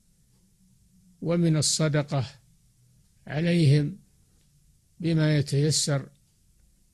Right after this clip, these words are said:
مما يساعدهم على الصيام وعلى الإنفاق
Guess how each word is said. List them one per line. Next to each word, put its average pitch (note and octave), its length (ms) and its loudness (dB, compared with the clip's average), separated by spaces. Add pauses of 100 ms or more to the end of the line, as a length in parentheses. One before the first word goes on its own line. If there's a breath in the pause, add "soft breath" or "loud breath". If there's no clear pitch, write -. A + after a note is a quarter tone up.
مما D3+ 340 2
يساعدهم C#3+ 920 0 (1040)
على C#3+ 300 -2
الصيام D3 680 0 (1400)
وعلى D3 360 0
الإنفاق D3 680 0